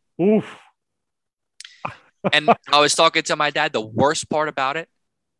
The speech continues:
Speaker 2: is that normally, I mean, obviously, you know, the heartbreak that's associated with being a Mets fan. We don't need to talk about that. And obviously, the Rangers have not been good these past couple of seasons, haven't made the playoffs in
Speaker 1: But at least you're seeing the
Speaker 2: four or five
Speaker 1: Rangers
Speaker 2: years
Speaker 1: in a
Speaker 2: now.
Speaker 1: rebuild. We're starting to see some
Speaker 2: Well,
Speaker 1: young
Speaker 2: yeah, you're
Speaker 1: talent.
Speaker 2: seeing progress there, but,
Speaker 1: We're
Speaker 2: but the
Speaker 1: seeing
Speaker 2: main
Speaker 1: progress,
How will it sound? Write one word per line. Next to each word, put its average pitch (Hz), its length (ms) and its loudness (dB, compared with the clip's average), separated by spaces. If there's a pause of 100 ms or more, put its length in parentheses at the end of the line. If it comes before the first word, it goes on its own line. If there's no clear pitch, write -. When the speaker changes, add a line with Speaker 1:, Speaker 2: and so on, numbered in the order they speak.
(340)
Speaker 2:
is 123 160 -8
that 123 220 0
normally, 123 440 -2
I 107 80 -4
mean, 107 200 -6
obviously, 104 440 -2
you 101 80 -6
know, 104 140 0
the 101 80 0
heartbreak 107 460 0
that's - 180 -6
associated 104 560 -2
with 92 140 -10
being 107 160 -4
a 117 40 -4
Mets 104 240 -4
fan. 101 320 -6 (1200)
We 120 80 -2
don't 113 100 -2
need 107 140 -6
to - 80 -20
talk 110 200 0
about 117 240 -2
that. - 220 -6 (640)
And 170 80 2
obviously, 175 320 4
the 143 100 2
Rangers 143 420 0
have 123 140 -8
not 123 220 0
been 113 140 -4
good 113 180 -2
these 110 160 -8
past 113 280 0
couple 110 240 -4
of 101 60 -8
seasons, 110 360 -6
haven't 113 300 -2
made 113 140 -2
the 110 40 -4
playoffs 110 540 2
in 104 280 -16
Speaker 1:
But 214 120 4
at 220 40 6
least 269 160 4
you're 254 120 0
seeing 233 180 -2
the 165 80 0
Speaker 2:
four 120 100 4
or 202 40 2
five 120 180 4
Speaker 1:
Rangers - 60 -2
Speaker 2:
years - 160 0
Speaker 1:
in 151 60 -2
a - 20 2
Speaker 2:
now. 196 100 4
Speaker 1:
rebuild. 147 300 -6
We're 143 80 -8
starting 165 340 -2
to - 80 -8
see 175 140 -6
some 151 160 -4
Speaker 2:
Well, 254 120 6
Speaker 1:
young - 120 6
Speaker 2:
yeah, 226 80 6
you're 226 160 6
Speaker 1:
talent. 180 160 8
Speaker 2:
seeing 214 120 2
progress 180 520 2
there, 156 240 2
but, 147 200 0
Speaker 1:
We're 156 140 0
Speaker 2:
but 170 80 -2
the 220 60 0
Speaker 1:
seeing 214 100 4
Speaker 2:
main 190 140 2
Speaker 1:
progress, 180 320 6